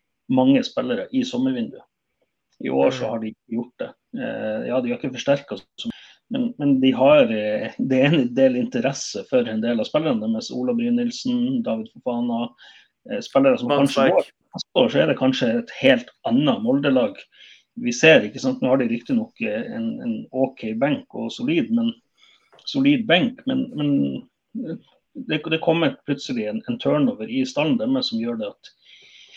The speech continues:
Speaker 1: de får en down-periode, og det er sånn, de har jo vært på en opptur, ja, egentlig hele sesongen. De tapte hjemme mot, eh, hva det var, Viking, var det vel, og, eh, har spilt, ja, de har vunnet omtrent alt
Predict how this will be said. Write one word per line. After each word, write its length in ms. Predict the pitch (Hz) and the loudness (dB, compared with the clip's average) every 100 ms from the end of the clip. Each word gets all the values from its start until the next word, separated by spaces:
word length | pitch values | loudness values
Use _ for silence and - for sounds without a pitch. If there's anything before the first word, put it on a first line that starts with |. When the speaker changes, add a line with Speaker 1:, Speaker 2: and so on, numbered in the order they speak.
| - _ _ _ - | -20 _ _ _ -6
Speaker 1:
de 60 | 131 | -2
får 240 | 151 151 | 0 2
en 120 | 117 | 2
down-periode, 680 | 113 131 131 135 127 123 113 107 | 2 0 -2 -4 -2 -4 -4 -4
og 80 | |
det 60 | 135 | -2
er 80 | 135 | -2
sånn, 140 | - 123 | -2 -2
de 80 | 123 | 0
har 140 | 131 | -2
jo 140 | 110 117 | -4 -4
vært 220 | 139 - | -4 -6
på 140 | - 107 | -8 -6
en 60 | 110 | -6
opptur, 480 | 127 - - 117 92 - _ - | -10 -10 -4 -4 -6 -14 _ -14
ja, 160 | - 131 131 | -6 -4 -2
egentlig 380 | 127 139 131 101 | 0 0 -2 -4
hele 240 | 123 131 | -2 -2
sesongen. 460 | 127 - 120 131 107 | -4 -6 -2 -2 -2
De 80 | 117 | -6
tapte 380 | - - - 104 | -8 -12 -10 -8
hjemme 300 | 110 117 110 | -4 -4 -4
mot, 220 | 101 - _ | -8 -16 _
eh, 380 | 113 101 - 131 - _ - - - | -14 -12 -8 -8 -8 _ -14 -12 -8
hva 140 | 123 | -6
det 20 | 110 | -6
var, 140 | 107 | -4
Viking, 460 | 113 127 123 110 98 110 | -4 -6 -4 -6 -6 -8
var 160 | 110 | -8
det 80 | 104 | -10
vel, 160 | 107 113 | -14 -14
og, 140 | - _ _ _ _ - _ _ _ _ - | -18 _ _ _ _ -20 _ _ _ _ -10
eh, 460 | 107 107 107 - 127 - - 147 - | -8 -8 -10 -12 -16 -18 -18 -10 -4
har 160 | 117 | -4
spilt, 340 | - 120 120 - | -2 -4 -4 -6
ja, 80 | |
de 320 | 147 147 143 143 | -2 -2 2 4
har 160 | 139 | 6
vunnet 320 | 123 139 143 | 6 4 4
omtrent 380 | 104 117 123 113 | -2 -6 -6 -6
alt 160 | 117 - | -8 -8